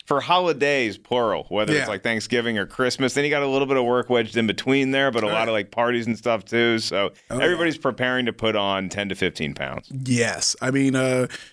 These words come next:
Speaker 2: are you traveling for Thanksgiving?
Speaker 1: Traveling for Thanksgiving, going to
Speaker 2: Mm.
Speaker 1: Florida for Christmas, going to Virginia, amongst other places.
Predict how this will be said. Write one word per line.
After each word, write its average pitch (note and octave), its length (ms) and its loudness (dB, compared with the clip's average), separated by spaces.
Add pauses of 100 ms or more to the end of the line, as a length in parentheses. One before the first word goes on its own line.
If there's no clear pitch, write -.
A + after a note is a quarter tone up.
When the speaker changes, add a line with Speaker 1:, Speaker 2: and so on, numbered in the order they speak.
(340)
Speaker 2:
are A2+ 140 2
you B2+ 140 2
traveling C3 580 0
for C#3+ 300 -2
Thanksgiving? D3+ 640 0
Speaker 1:
Traveling C3 340 0
for G#2+ 140 -6
Thanksgiving, C3+ 720 0
going A2+ 220 0
to G2 60 0
Speaker 2:
Mm. - 40 -8
Speaker 1:
Florida A#2+ 640 2
for G#2 120 -6
Christmas, B2+ 600 0
going G#2 400 0
to G2 320 0
Virginia, A2+ 640 0
amongst G#2 320 -2
other A2 220 2
places. A#2+ 500 0